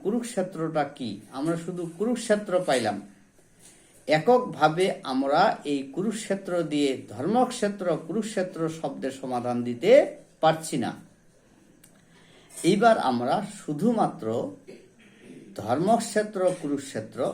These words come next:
এই দুইটা শব্দকে আমরা একসাথে পাব। আমাদের এই মনুষ্য শরীরে যে পিছনে আমাদের ব্যাকবোন আছে, অর্থাৎ মেরুদণ্ড রয়েছে, এই মেরুদণ্ডকে কেন্দ্র করে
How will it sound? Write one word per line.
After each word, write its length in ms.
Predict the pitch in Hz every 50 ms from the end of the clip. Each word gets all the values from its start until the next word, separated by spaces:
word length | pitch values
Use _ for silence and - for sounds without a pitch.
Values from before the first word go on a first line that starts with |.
| - -
এই 180 | 156 185 220 233 190
দুইটা 320 | 160 156 170 165 170 165
শব্দকে 500 | - - 139 117 - - 120 117 120 147
আমরা 260 | 143 135 151 165 190 - - - -
একসাথে 440 | 185 214 208 - - 175 147 135 117
পাব। 220 | 101 95 85 82 73 - - - _ _ _ - _ _ _ _ _ _ _ _ _ _ _ _ _ -
আমাদের 340 | 143 156 190 208 208 240 247
এই 140 | 247 240 220
মনুষ্য 540 | 190 165 160 170 208 233 226 - - 247 214
শরীরে 500 | - - - 156 135 131 113 - 110 131 170
যে 220 | 165 165 139 120 107 - - - - - - - _ _ _ _ _ _ _ _ _ _ _
পিছনে 340 | - 185 165 - 220 214 208
আমাদের 300 | 196 190 180 180 175 175 156 120 113 110
ব্যাকবোন 480 | 120 127 143 139 139 151 170 175 160 131
আছে, 300 | 113 107 - - 139 180 285 - - - _ _ _ _ _ _ _ _ _ _ _ _ _ _ -
অর্থাৎ 480 | - 131 135 139 - - 147 135 123 - - -
মেরুদণ্ড 640 | 104 117 131 156 190 220 247 202 214 196 180 160 135
রয়েছে, 480 | 127 110 110 107 104 104 - - 170 208 294 - - - - _ _ _ _ _ _ _ _ _ _ _
এই 200 | - 214 247 262 240 214
মেরুদণ্ডকে 1080 | 170 151 139 127 135 151 185 240 285 285 226 247 240 226 208 190 165 156 147 160 170 156
কেন্দ্র 400 | 151 160 139 123 113 113 110 110 110 107 107 110
করে 180 | 107 110 131